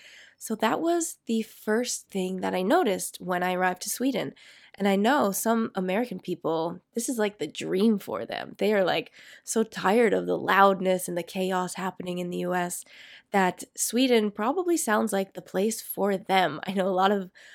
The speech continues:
American people have commented on my videos, like, "Sweden sounds like the place for me." <laughs> So if you're into a much more calmer, toned down, more quiet lifestyle, then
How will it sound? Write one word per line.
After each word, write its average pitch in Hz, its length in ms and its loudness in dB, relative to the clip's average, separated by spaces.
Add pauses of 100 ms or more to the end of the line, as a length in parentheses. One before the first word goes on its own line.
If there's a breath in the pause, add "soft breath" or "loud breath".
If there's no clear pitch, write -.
(100)
American 185 420 -2
people 185 240 -2
have 185 180 -2
commented 185 460 -2
on 180 140 0
my 180 140 -2
videos, 180 460 0
like, 175 160 -4
"Sweden 208 600 -2
sounds 190 440 -4
like 180 340 -4 (300 loud breath)
the 196 200 2
place 254 420 0
for 269 200 4
me." 190 440 2 (100)
<laughs> 247 100 6
So 190 460 4 (520 loud breath)
if - 120 -10
you're 185 100 4
into 220 460 2
a 180 100 0
much 185 320 -2
more 185 340 -2
calmer, 202 680 0 (380 loud breath)
toned 208 360 0
down, 202 360 2
more 180 180 -4
quiet 190 520 -2
lifestyle, 185 760 0
then 175 480 -2